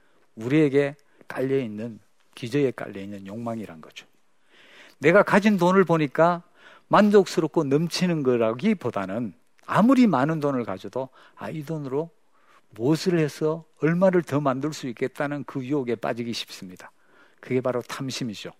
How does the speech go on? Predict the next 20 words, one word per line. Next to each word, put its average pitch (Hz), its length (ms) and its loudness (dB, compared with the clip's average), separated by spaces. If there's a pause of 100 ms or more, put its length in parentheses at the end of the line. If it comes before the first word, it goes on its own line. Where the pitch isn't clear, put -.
(1000)
이 247 180 8
부분을 208 420 4
억누르기 156 500 0
위해서라도 123 680 -2 (520)
큰 170 200 -8
돈이 151 260 -2
있으면 104 420 -10
먼저 120 460 -10
하나님과 98 560 -10
의논하는 107 460 -12
게 110 80 -8
필요하죠. - 600 -16 (640)
그래서 - 180 -12
하나님과 123 460 -6
의논하시고 - 640 -14 (680)
그 - 160 -2
의논 185 280 2
가운데서 165 680 2 (340)
사용 143 380 -2
방법을 123 480 0